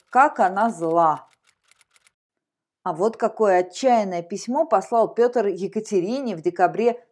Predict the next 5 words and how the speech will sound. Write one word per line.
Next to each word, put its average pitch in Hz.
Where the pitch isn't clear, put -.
тысяча 240
семьсот 208
сорок 220
шестого 202
года. 175